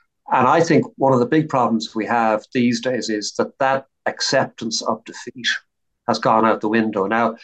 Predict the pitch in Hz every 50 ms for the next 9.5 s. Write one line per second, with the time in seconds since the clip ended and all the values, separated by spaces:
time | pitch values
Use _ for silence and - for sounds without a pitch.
0 | - _ - 135 127 131 131 123 - 147 156 180 180 175 147 135 - 117 104 110
1 | 117 110 107 107 - - 107 104 - - - 131 113 104 - - - - - 123
2 | 113 120 - - - - _ _ _ _ _ _ _ _ _ - 127 117 110 110
3 | 107 104 101 95 95 123 - - 123 110 104 107 104 104 101 104 - - - _
4 | _ _ _ _ _ - 110 107 117 - - - - - 117 113 - 110 - -
5 | 120 120 113 117 117 107 104 104 - - - - _ _ _ _ _ _ _ -
6 | 160 160 160 262 262 254 208 151 151 147 135 127 - - - - _ - - -
7 | 120 117 - - 151 135 120 113 113 - 120 120 117 117 - 120 113 - 127 117
8 | - - - - - - - - 180 214 233 240 220 131 120 - - - 117 -
9 | - - - - - - - 82 78